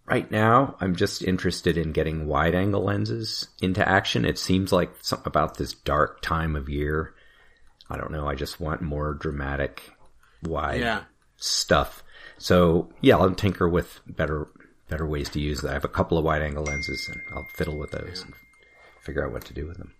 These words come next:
Speaker 2: I, I feel like we keep getting a score there. <laughs>
Speaker 1: Yeah, wait, I could probably
Speaker 2: Yeah.
Speaker 1: make this stop.
Speaker 2: Yeah, just flip the little, uh, the, that little thing there. Nick has joined the rest of the universe.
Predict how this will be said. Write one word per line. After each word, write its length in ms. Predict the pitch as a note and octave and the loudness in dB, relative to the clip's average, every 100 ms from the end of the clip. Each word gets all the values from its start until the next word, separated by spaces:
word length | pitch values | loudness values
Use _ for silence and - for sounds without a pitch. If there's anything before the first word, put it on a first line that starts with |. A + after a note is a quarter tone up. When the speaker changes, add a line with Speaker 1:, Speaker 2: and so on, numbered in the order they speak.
| _ E3+ | _ 2
Speaker 2:
I, 200 | F3 F#3+ | 2 4
I 80 | D#3+ | 2
feel 220 | A3+ A#3 | 4 4
like 160 | G3+ E3+ | 4 0
we 80 | D3+ | -6
keep 220 | G3 - | -6 -2
getting 260 | F3+ C#3+ | -2 -2
a 40 | G#2+ | -4
score 540 | - - G#3 A#3+ C3 | -4 -2 -2 0 0
there. 340 | F#2+ E2 - - - - | -2 -12 -16 -18 -20 4
<laughs> 120 | B3+ - E3+ C#3 D3+ C#3+ - C3 - - C3 - - - - | 4 4 -2 -8 -10 -12 -12 -14 -12 -12 -12 -14 -16 -14 -4
Speaker 1:
Yeah, 240 | G2+ G2 F#2 | 0 2 2
wait, 200 | F2 C2+ | 2 2
I 60 | |
could 180 | A2 A2+ | 2 4
probably 300 | A#2 G2 E2 | 8 10 10
Speaker 2:
Yeah. 220 | A#2 G2+ F2 | 4 0 0
Speaker 1:
make 220 | G2 - | -4 -4
this 180 | D2 - | -4 -4
stop. 640 | - F#2 - - - - _ _ _ - | 0 0 0 -8 -20 -20 _ _ _ -8
Speaker 2:
Yeah, 160 | A2+ - | -8 0
just 200 | F#3+ - | 0 2
flip 260 | - F#3+ F3 | 2 2 4
the 100 | C#3 | 6
little, 380 | C3 A#2 A2 | 6 6 4
uh, 260 | G#2+ F#2+ F2+ - _ | 2 2 -4 -14 _
the, 240 | A2+ G#2+ - A#2+ | -6 -4 -8 -10
that 200 | A2+ G#2 | -10 -8
little 180 | A2 F#2+ | -8 -8
thing 300 | - G2+ G2 | -8 -8 -8
there. 220 | F#2 - _ _ _ _ - - - - - | -10 -12 _ _ _ _ -18 -18 -18 -14 0
Nick 440 | C#3 G#3 G#3+ - | 6 6 6 0
has 320 | C#3+ D3+ C3 A2+ | 2 4 4 -2
joined 880 | G#2 C3+ B2 C3+ D3 D3+ D3 D3 - | -2 0 4 4 2 0 -4 -6 -6
the 180 | C3+ A#2+ | -2 0
rest 540 | A2 A#2 B2+ - - | 4 4 4 0 -2
of 260 | - A#2+ G2 | 0 0 0
the 80 | G#2+ | 0
universe. 840 | A2+ A#2 B2+ D#3+ F#3 - - - | 2 2 2 2 2 -2 -4 -6